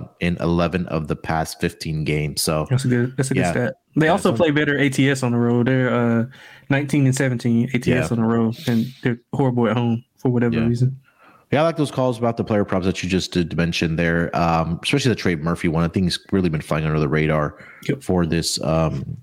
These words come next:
Speaker 1: for this Pelicans offense. Um, I'm gonna go back to the well, man. We've talked a lot about fading, uh, the Hornets'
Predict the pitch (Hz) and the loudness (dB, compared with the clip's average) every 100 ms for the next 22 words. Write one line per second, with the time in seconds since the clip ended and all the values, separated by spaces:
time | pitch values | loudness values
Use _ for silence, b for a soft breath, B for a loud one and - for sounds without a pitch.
0 | - - - - 85 - 87 85 85 80 | -12 -12 -8 -4 -4 -2 0 0 -2 -2
1 | 62 82 - 82 - - B B B B | 0 -2 0 -2 -2 -6 B B B B
2 | 113 110 117 110 101 175 190 196 - 135 | 2 2 2 0 0 2 2 2 2 2
3 | 117 123 95 101 101 101 - 117 110 107 | 2 2 0 0 0 0 -2 -2 0 2
4 | 110 104 - 98 107 110 107 107 101 92 | 2 0 0 0 2 2 2 2 2 0
5 | - _ _ - 90 90 85 82 78 - | -4 _ _ -6 -2 0 2 0 -2 -4
6 | - _ _ - _ _ _ _ _ _ | -14 _ _ -20 _ _ _ _ _ _
7 | _ - 95 90 - 113 110 - - - | _ -2 -2 0 0 0 0 -2 -4 -4
8 | - | -6